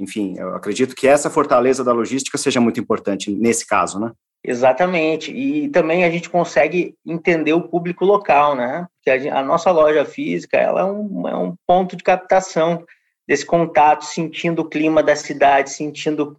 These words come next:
Speaker 2: o clima do estado, conhecendo o consumidor mais de perto, sabendo ali quem são as pessoas que influenciam, que não influenciam. Então, você tá no sul, agora é uma época de frio, né? São Paulo tava fazendo muito frio também, então tem um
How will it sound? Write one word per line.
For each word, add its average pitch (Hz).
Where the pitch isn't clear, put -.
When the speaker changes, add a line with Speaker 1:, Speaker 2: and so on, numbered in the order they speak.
Speaker 2:
o 131
clima 143
do 139
estado, 139
conhecendo 151
o 147
consumidor 135
mais 135
de -
perto, 135
sabendo 190
ali 165
quem 165
são 170
as 165
pessoas 156
que 160
influenciam, 147
que 143
não 131
influenciam. 147
Então, 160
você 160
tá 170
no 170
sul, 180
agora 160
é 170
uma 170
época 170
de 175
frio, 202
né? 151
São 160
Paulo 165
tava 165
fazendo 165
muito 180
frio 175
também, 170
então 190
tem 147
um 185